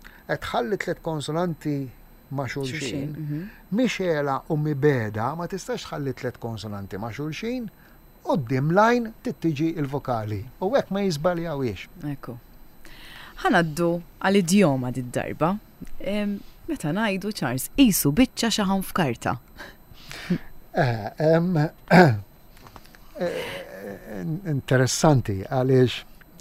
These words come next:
Speaker 1: <clears throat> l-ewwel nett dina tfisser
Speaker 2: Xi ħadd tarta pawek.
Speaker 1: Kemm, eh, kemm hu, kemm hu wartab,
Speaker 2: Xi ħadd
Speaker 1: kemm hu
Speaker 2: illajmat, xi ħadd
Speaker 1: eh,
Speaker 2: kalm.
Speaker 1: b-, eh, qisu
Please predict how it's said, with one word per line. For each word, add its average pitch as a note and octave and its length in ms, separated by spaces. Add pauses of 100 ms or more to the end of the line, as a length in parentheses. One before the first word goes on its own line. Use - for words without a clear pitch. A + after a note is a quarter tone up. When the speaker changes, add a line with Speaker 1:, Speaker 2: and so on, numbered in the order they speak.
(160)
Speaker 1:
<clears throat> B2 360 (1800)
l-ewwel C3 280
nett D#3+ 260
dina D3+ 340 (920)
tfisser C3 600 (640)
Speaker 2:
Xi - 180
ħadd D3+ 200
tarta C#3 400
pawek. - 580 (180)
Speaker 1:
Kemm, B2 320
eh, A#2 380
kemm B2 260
hu, B2 120 (220)
kemm A#2+ 220
hu B2 100
wartab, A#2 380
Speaker 2:
Xi D3+ 80
ħadd D3+ 140
Speaker 1:
kemm - 100
hu C#3+ 60
Speaker 2:
illajmat, F3+ 760
xi - 160
ħadd C#3 180
Speaker 1:
eh, C3 60
Speaker 2:
kalm. F#3 540 (320)
Speaker 1:
b-, A2+ 420
eh, B2 300 (360)
qisu C#3+ 300